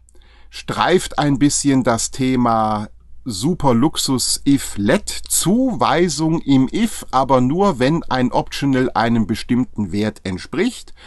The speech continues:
plus zusätzliche, ähm, ähm, Konditionen,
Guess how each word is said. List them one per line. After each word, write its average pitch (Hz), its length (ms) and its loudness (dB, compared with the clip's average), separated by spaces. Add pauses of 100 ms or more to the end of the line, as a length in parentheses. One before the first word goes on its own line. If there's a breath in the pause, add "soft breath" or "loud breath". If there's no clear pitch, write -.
(280 loud breath)
plus - 480 2
zusätzliche, 127 1080 0 (460 loud breath)
ähm, 110 680 0
ähm, 104 260 -2
Konditionen, 135 1200 0